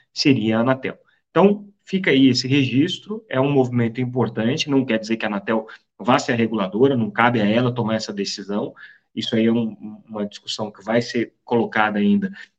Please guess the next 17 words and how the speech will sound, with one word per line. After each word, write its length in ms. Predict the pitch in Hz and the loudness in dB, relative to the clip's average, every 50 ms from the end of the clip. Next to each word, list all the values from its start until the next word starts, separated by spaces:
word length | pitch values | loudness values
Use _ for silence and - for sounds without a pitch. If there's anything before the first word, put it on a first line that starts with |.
| _ _ | _ _
é, 140 | - 104 101 | -4 -4 -2
no 160 | 101 113 131 | 0 2 4
legislativo 920 | 147 151 139 123 120 117 117 110 104 - - - 131 143 170 165 143 131 | 6 8 6 6 4 2 -4 -4 -6 -6 -4 0 0 0 2 2 2 2
e 60 | 123 | 2
principalmente 640 | 123 123 143 160 165 165 - 139 123 120 113 113 - | 2 2 2 2 2 2 0 0 2 2 0 0 -2
no 80 | 120 117 | -2 -2
executivo, 720 | 110 104 110 104 - - - - - 120 160 196 190 170 | 0 -2 -2 -6 -8 -4 -2 0 2 2 2 2 0 -2
que 80 | - - | -2 -6
é 60 | 98 | -8
quem 200 | 92 - 113 117 | -4 -2 -2 0
define 440 | 113 107 104 - - 139 160 180 160 | 0 -2 -4 -4 -4 -4 -2 -2 -2
a 40 | 123 | -2
estrutura 680 | - - - - 113 104 - - 120 135 139 120 - - - - - _ _ | -4 -4 -8 -10 -12 -12 -6 0 2 2 2 2 0 -4 -10 -20 -20 _ _
de 120 | 117 110 | -8 -8
funcionamento 760 | - - 120 107 - 120 113 110 107 110 107 107 101 - 101 | -4 -2 -4 -2 0 0 0 0 0 0 -2 -2 -4 -8 -6
do 100 | 104 110 | -6 -4
Estado, 500 | 110 - - - 117 110 113 - - | -4 -2 -2 0 2 2 0 0 -4